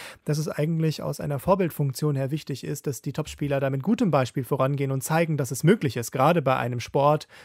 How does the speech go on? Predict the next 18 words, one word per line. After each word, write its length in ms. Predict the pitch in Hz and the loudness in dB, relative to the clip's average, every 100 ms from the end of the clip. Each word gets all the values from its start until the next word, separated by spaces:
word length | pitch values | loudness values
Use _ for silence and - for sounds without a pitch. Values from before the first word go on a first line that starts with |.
| - | -12
wo 60 | - | -6
man 180 | 131 131 | -2 0
mehrere 400 | 143 151 135 135 | 0 0 0 0
Meter 300 | 139 147 135 | 0 0 0
voneinander 480 | 143 131 135 131 127 | 0 2 2 0 -2
entfernt 420 | 117 160 160 147 | -2 2 2 0
auf 140 | - | -4
einem 100 | 135 | -6
Platz 300 | 120 147 - | -2 -2 -2
steht, 460 | - 143 143 - - - | -6 -4 -4 -6 -16 -6
unter 240 | 180 143 | -2 0
freiem 400 | 131 - 131 131 | 0 0 -2 -2
Himmel 240 | 135 156 151 | 0 0 0
mit 160 | 139 | -2
frischer 260 | - 131 117 | -4 -4 2
Luft. 320 | 170 220 - - - - - - - - - | 2 2 -4 -18 -16 -16 -16 -20 -20 -10 2
Aber 440 | 156 175 170 180 | 6 8 8 6
dass, 280 | 175 160 | 2 2